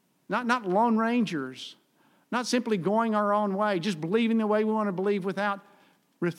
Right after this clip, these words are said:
really out the responsibility of working together in the body of Christ. Hebrews ten twenty-four and twenty-five, "And let us consider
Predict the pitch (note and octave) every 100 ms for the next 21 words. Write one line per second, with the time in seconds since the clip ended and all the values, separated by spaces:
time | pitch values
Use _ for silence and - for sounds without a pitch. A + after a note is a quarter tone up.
0 | - D#3+ A3+ G#3 F#3+ F#3+ D#3 D3 - F3+
1 | F#3+ E3+ F3 F#3 E3+ D3+ B2 D#3 E3 D#3+
2 | D3 C3+ C#3 C#3 C3 C3 _ _ _ _
3 | - A2+ A2+ A#2+ A#2+ A#2 - - G2+ G2+
4 | G2+ - - - _ _ _ _ _ _
5 | _ _ _ _ _ _ _ _ D3+ C#3
6 | C#3+ C#3+ D3 C#3+ D3 C#3+ B2+ C#3 C3+ -
7 | C3 B2+ B2+ A#2 B2+ C3 B2 D3 D3+ C#3+
8 | C#3+ C3+ - A2+ G2+ G2+